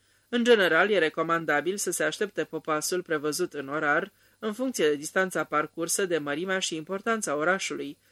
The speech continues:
de problemele echipajului, de anumite ore, pauze. Pot dura între douăzeci de minute și două-trei ore. În general, acest mijloc de transport e utilizat de două categorii de oameni –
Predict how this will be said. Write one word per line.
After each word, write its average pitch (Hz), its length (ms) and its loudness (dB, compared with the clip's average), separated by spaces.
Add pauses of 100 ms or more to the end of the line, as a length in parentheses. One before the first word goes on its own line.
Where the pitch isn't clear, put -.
(200)
de 208 160 4
problemele 196 540 2
echipajului, 185 680 0
de 170 100 0
anumite 151 420 -2
ore, 156 420 2
pauze. 143 600 -2 (680)
Pot 247 260 6
dura 170 420 4
între 165 500 -2
douăzeci 185 400 4
de 170 100 -4
minute 202 400 -2
și 196 140 -2
două-trei 156 480 -2
ore. 139 360 -2 (960)
În 202 160 -2
general, 226 420 2
acest 175 300 2
mijloc 180 320 -2
de 156 100 0
transport 196 540 0
e 170 40 0
utilizat 160 500 -2
de 165 80 -2
două 156 220 2
categorii 165 540 -2
de 160 100 -2
oameni – 143 500 -2